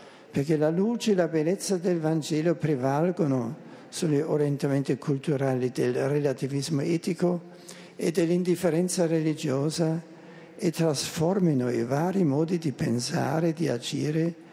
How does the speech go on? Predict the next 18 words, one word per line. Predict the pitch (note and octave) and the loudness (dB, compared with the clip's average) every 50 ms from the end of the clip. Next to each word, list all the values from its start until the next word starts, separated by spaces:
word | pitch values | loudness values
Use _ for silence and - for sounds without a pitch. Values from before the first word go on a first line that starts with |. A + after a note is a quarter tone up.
| - - - - - - - | -20 -20 -20 -20 -20 -8 -2
in | - A3 A3 | 2 2 4
un | A3 G#3 | 4 4
autentico | F#3 D#3+ D3 - - - D#3+ D#3 E3+ D#3+ - E3+ D#3+ E3 E3 D#3+ D#3+ - - - | 4 2 2 0 0 0 0 0 0 0 -2 -2 0 2 2 0 0 -2 -4 -2
umanesimo | A#3+ A3 G#3 G3+ F#3 D#3+ D3+ D3+ D#3 D#3+ D#3+ - F3 D#3+ D#3+ D#3+ D#3+ D#3 E3 E3 - | 0 0 2 2 2 0 0 0 0 0 0 -2 -2 0 0 0 0 0 -2 -6 -8
cristiano. | - D#3+ D#3 C#3+ - - - - B2 A2+ G#2+ G#2 G#2+ A2 A2 G#2 G#2+ A2+ - - - - - - - - - - - - - - - - - - - - - - - | -6 -4 -2 0 0 -2 -2 -2 -2 -2 -2 -2 -2 -4 -4 -4 -6 -10 -12 -16 -20 -20 -20 -20 -20 -20 -20 -20 -20 -20 -20 -20 -20 -20 -20 -20 -20 -20 -20 -20 -10
È | - - E3 | -2 -2 0
sorprendente | D#3 D3+ F#3+ F#3 F3+ - F3 F#3 F#3 F#3 F3+ G#3+ A3+ A3 G3+ F3+ D3+ - - C#3+ D3 F3+ G3+ G#3+ G3 - - - - - - - - - | 2 2 0 0 2 2 2 2 2 2 2 2 2 4 2 2 0 -2 -2 0 0 0 0 -2 -4 -8 -12 -18 -18 -18 -18 -20 -12 -6
che | - D#3 | -4 -2
San | C3+ F3 F3+ E3+ F3 | 0 2 2 4 4
Lorenzo | E3+ E3 D#3 D#3+ F3+ G3 - G#3+ G3 | 2 2 4 2 2 2 2 0 2
da | E3+ F3 D#3+ | 2 2 0
Brindisi | D#3 E3+ D#3 E3+ F3 G3 F#3+ F#3+ E3+ F3 F#3 | 0 2 2 2 2 2 0 0 0 0 0
abbia | - - F#3 F#3 - F#3+ F#3 | 0 0 -2 0 0 0 0
potuto | E3+ F3 D#3+ D#3+ - G3+ F#3 - G#3+ E3 | 2 0 -2 0 0 -2 -2 0 -2 -2
svolgere | - D#3 C3+ D3 E3 F3+ F3 - F3+ F3 E3+ | 0 0 0 0 0 0 0 0 0 2 2
ininterrottamente | D#3+ E3 - - G#3 A3+ A3+ A3 A#3 - A#3 G3+ G3+ - - E3 D#3+ E3 F3+ - - F3+ D3+ C#3 C#3+ D3+ D#3 E3+ D#3+ - E3+ D3+ | 0 0 -2 0 2 4 4 4 2 2 2 2 2 2 0 0 2 0 0 0 0 0 2 2 2 2 2 2 0 0 0 0
questa | D#3+ E3 D#3 - - E3 | 0 0 0 0 0 -2
attività | C#3+ C#3+ - D#3+ C3+ C#3+ C#3+ - - D3+ D#3 E3+ F3+ | -2 0 -2 -2 0 0 -2 0 0 2 2 2 0